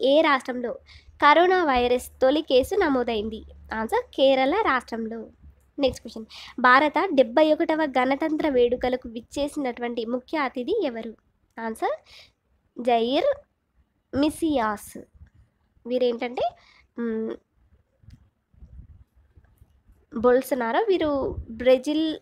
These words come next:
అధ్యక్షుడు అనమాట. జైర్ మిసియాస్ బొల్సనారో, వీరు బ్రెజిల్ అధ్యక్షుడు. నెక్స్ట్ క్వశ్చన్, భారత డెబ్బై ఒకటవ గణతంత్ర వేడుకలలో భాగంగా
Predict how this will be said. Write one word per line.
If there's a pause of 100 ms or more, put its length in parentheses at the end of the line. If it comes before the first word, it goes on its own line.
అధ్యక్షుడు
అనమాట. (840)
జైర్
మిసియాస్ (320)
బొల్సనారో, (720)
వీరు
బ్రెజిల్ (100)
అధ్యక్షుడు. (920)
నెక్స్ట్
క్వశ్చన్, (420)
భారత (420)
డెబ్బై
ఒకటవ (160)
గణతంత్ర
వేడుకలలో
భాగంగా